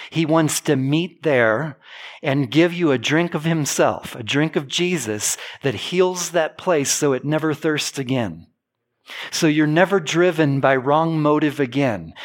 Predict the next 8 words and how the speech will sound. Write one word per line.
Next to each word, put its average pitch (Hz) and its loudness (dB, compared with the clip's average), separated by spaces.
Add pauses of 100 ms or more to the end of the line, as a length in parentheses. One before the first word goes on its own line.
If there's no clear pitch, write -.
(180)
You 143 -2
never 170 2
have 160 2
a, 131 4 (300)
have 156 0
an 143 2
addictive 151 0
need 151 0